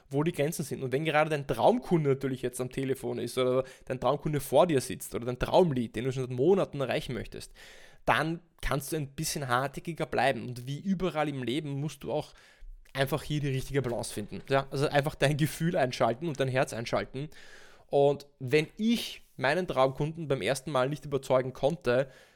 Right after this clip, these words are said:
dann, was habe ich dann gemacht? Also ich rufe jemand irgendwo an und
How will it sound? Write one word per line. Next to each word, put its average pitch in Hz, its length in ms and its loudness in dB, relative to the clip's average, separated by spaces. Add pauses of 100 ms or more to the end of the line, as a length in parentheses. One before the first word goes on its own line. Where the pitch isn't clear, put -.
(200)
dann, 135 360 2
was 131 120 0
habe 147 100 4
ich 139 60 -2
dann 143 100 2
gemacht? 127 460 0
Also 123 280 -6
ich - 140 -4
rufe 143 140 0
jemand 127 200 0
irgendwo 131 200 0
an 147 300 2
und 127 500 -6